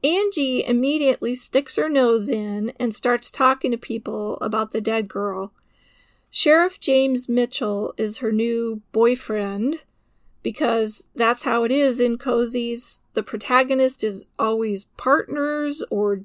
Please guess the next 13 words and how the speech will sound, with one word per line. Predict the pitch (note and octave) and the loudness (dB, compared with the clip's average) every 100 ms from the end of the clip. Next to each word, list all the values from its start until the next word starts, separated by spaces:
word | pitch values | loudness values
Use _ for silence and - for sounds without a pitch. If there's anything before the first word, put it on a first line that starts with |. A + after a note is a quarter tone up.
| - | 0
dating | B3+ C4+ C4+ B3+ C#4 | 2 2 0 0 0
some | - B3+ C#4 C#4 | -2 -2 0 0
law | A#3 A#3+ C4+ | 2 4 4
enforcement | C4+ - A3+ - - A3+ - | 0 0 -2 -2 -6 -8 -6
type | - G#3 G#3+ - _ _ _ _ _ | -4 -2 -2 -6 _ _ _ _ _
so | - G4 E4+ | 0 4 4
that | C#4+ | 6
they | C4 | 6
can | C4 A#3+ | 6 0
help | B3+ A3+ - | 0 -4 -4
solve | - G#3+ G3+ | -4 -2 -2
the | G3+ | -4
murder. | F#3+ F#3+ F#3 F#3 | -4 -6 -6 -8